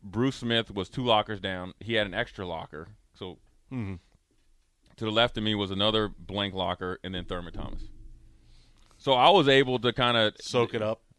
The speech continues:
Speaker 1: Well, they were talking,
Speaker 2: Yeah.
Speaker 1: and I was just listening. But to, you know,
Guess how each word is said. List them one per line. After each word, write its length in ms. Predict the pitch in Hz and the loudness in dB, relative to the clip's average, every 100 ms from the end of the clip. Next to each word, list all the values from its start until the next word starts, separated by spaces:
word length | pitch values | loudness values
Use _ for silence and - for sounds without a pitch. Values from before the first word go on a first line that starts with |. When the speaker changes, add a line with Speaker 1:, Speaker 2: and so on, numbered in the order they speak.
| - | -4
Speaker 1:
Well, 140 | 127 | 0
they 100 | 135 | 2
were 100 | 147 | 0
talking, 500 | - 131 143 104 95 104 - | 2 0 0 -4 -12 -16 -8
Speaker 2:
Yeah. 200 | 113 110 - - | -6 -6 -10 -4
Speaker 1:
and 140 | 110 | 0
I 100 | 113 | 2
was 160 | 120 113 | 2 0
just 180 | 113 98 | -4 -6
listening. 540 | 127 123 101 90 95 - _ - - | -6 -6 -8 -8 -10 -16 _ -20 -8
But 200 | - 123 | 0 0
to, 180 | - 107 - _ _ | 2 -2 -2 _ _
you 140 | 98 107 | -10 -4
know, 220 | 95 | -4